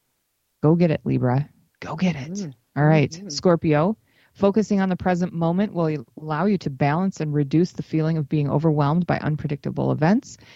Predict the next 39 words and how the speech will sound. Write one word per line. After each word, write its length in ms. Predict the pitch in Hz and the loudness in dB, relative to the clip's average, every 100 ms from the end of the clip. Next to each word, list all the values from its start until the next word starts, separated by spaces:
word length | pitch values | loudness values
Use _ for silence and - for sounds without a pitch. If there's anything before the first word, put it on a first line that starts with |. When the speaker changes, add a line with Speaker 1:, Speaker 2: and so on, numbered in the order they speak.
| - _ | -20 _
Speaker 1:
Instead 240 | - 156 160 | -8 -2 -2
of 80 | 151 | 0
constantly 460 | 165 160 - 151 | 0 0 -2 -2
worrying 340 | 160 160 208 226 | 0 4 4 4
about 220 | 180 - | 2 0
what's 200 | 156 - | -2 -4
to 100 | - | -14
come, 360 | - 143 147 185 _ _ | -6 -4 -4 -8 _ _
try 180 | - 175 | -2 0
being 240 | 160 156 151 | 0 -2 -2
mindful 600 | 151 208 220 170 170 - | -2 -2 -2 -4 -4 -6
of 140 | 170 | -6
the 80 | 151 | -6
present 480 | 151 143 139 170 196 | -6 -4 -2 -2 -4
and 100 | 151 | -4
take 200 | 151 139 | -6 -6
things 220 | 143 139 | -4 -4
one 200 | 139 135 | -2 -2
day 100 | 127 | -2
at 80 | 120 | -4
a 60 | 127 | -6
time. 420 | - 143 202 254 - - | -6 -2 0 -2 -6 -12
This 140 | - 165 | -8 0
can 140 | 165 | 2
help 200 | 147 147 | 4 2
you 60 | 147 | 0
feel 220 | - 147 | 0 2
more 160 | 139 131 | 2 -2
grounded. 560 | 135 127 131 147 139 - | 0 0 0 -2 -6 -2
That's 200 | 208 220 | 0 2
good 140 | - | 0
advice 320 | 131 127 131 - | 0 0 -2 -2
for 100 | 123 | -2
everybody, 400 | 135 123 107 113 | -2 0 0 4
really. 300 | 127 117 120 | 4 6 4
Speaker 2:
Mm-hmm. 540 | - 202 165 160 180 262 _ _ _ _ _ - | 0 -12 -12 -12 -12 -14 _ _ _ _ _ -12
Speaker 1:
Sagittarius, 920 | - 165 156 151 170 170 165 175 - | 2 2 2 0 2 4 4 2 0
we're 100 | 156 | -4
almost 420 | 151 170 165 - | -4 -4 -6 -10